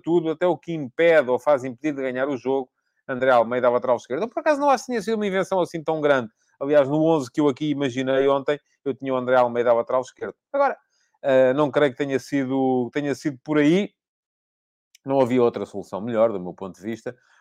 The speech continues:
O Jorge Almeida também não gosta. André Almeida, lateral esquerdo, como é que consegue explicar?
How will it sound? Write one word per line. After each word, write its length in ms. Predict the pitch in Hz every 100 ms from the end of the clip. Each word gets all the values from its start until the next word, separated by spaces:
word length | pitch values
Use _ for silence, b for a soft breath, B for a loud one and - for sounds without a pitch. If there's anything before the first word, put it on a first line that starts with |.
| _
O 100 | 190
Jorge 320 | 170 175 151 151
Almeida 460 | 139 139 147 143
também 300 | 131 131 131
não 180 | 131 131
gosta. 380 | 127 143 143 143 127
André 180 | 117 123
Almeida, 360 | 120 117 120
lateral 300 | 117 113 123
esquerdo, 400 | 113 - 139 139
como 160 | 123 127
é 60 | 113
que 60 |
consegue 380 | - 113 123 95
explicar? 560 | - 117 107 127 127